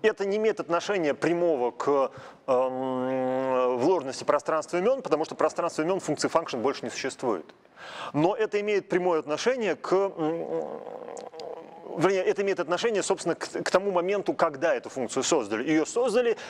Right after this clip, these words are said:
при вызове, э, функции constr, эм, э, она б-, лежала в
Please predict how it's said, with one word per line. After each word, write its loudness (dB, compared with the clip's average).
при 2
вызове, 2
э, 4
функции 0
constr, 2
эм, 2
э, 4
она 4
б-, 0
лежала 4
в -2